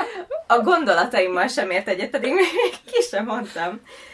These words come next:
Szóval felírtam, hogy gondoskodó, melegszívű, érzelmes, és ez szerintem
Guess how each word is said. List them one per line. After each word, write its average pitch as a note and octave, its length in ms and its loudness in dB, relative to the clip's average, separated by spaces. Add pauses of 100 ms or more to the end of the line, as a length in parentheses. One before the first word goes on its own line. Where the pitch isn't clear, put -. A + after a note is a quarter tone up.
(220)
Szóval G3+ 200 0
felírtam, C4+ 460 -4
hogy G3 140 -4
gondoskodó, G3+ 720 -4
melegszívű, F3 920 -8 (160)
érzelmes, F3 840 -4
és G#3 200 -6 (280)
ez B3+ 280 -2
szerintem A#3 480 -4